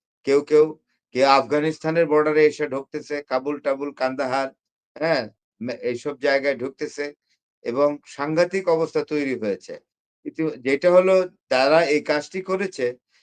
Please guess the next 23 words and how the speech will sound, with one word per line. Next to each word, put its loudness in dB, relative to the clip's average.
ইরানের 4
বর্তমান 0
যে -2
রেজিম 0
বা 4
বর্তমান, 0
আহ, 0
ইরানের 0
সরকার 0
যারা 4
এই 0
গভর্নমেন্টকে 0
ডিস্টেবিলাইজ 0
করতে -4
চেয়েছে, -8
তাদেরকে 2
হাই 4
ট্রিজনে -2
বিচার -4
করবে, -8
অর্থাৎ -4
দেশদ্রোহী -6
হিসাবে। -10